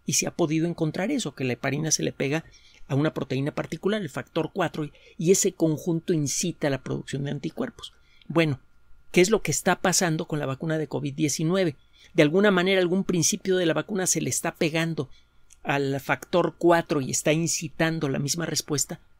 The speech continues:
No se sabe. Así de fácil. Eh, si pudiésemos señalar al-, algún elemento de la vacuna o alguna sustancia que produce el cuerpo inducido por la vacuna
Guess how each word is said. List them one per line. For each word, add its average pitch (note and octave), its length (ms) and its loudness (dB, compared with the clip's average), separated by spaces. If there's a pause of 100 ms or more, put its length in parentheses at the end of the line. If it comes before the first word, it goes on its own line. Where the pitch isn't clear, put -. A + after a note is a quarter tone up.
No C3+ 260 -4 (240)
se - 180 -12
sabe. - 300 -10 (720)
Así D3+ 240 2
de G#3+ 80 4
fácil. - 300 -4 (1500)
Eh, - 540 -6 (260)
si - 260 -4
pudiésemos A3+ 840 -2 (100)
señalar D3+ 920 -2 (1500)
al-, D#3 220 0 (1200)
algún F3 420 6
elemento F#3 680 4
de E3 100 2
la D3 140 4
vacuna D#3+ 560 0
o D3+ 120 6
alguna F3+ 280 4 (220)
sustancia F#3+ 640 2
que D3+ 120 -2
produce D#3+ 420 0
el E3 120 2
cuerpo F3 400 4
inducido F3+ 800 4
por D3 180 -2
la C3+ 100 0
vacuna B2+ 460 -6